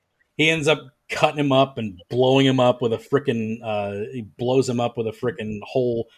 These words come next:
host of, uh, of thunder things. Oh, yeah. I meant to mention this. There's one thing I don't like about this season. Uh, I don't like the C G I Titans.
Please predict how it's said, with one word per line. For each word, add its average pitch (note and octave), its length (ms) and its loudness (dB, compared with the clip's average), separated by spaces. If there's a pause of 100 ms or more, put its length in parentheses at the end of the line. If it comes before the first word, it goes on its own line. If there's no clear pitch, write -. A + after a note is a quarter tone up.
(160)
host - 500 0
of, A2+ 220 -4
uh, A2 320 -2
of A2 140 -10
thunder A#2+ 340 -4
things. A#2+ 300 -6 (360)
Oh, A#3 200 6
yeah. F#3+ 260 2 (540)
I D3 60 0
meant G3 220 4
to F3+ 80 2
mention D#3+ 360 -2
this. G#2 300 -10 (380)
There's A#2+ 180 -4
one G3+ 260 4
thing - 220 -4
I E3 60 0
don't D3+ 220 0
like C3 200 -2
about A#2 260 -4
this E3+ 120 -14
season. - 280 -20 (920)
Uh, A#2 500 -2 (240)
I C3+ 100 4
don't G#3+ 180 4
like F#3+ 200 0
the - 60 -10
C F3+ 240 -4
G C#3 200 0
I C3+ 100 0
Titans. - 720 -8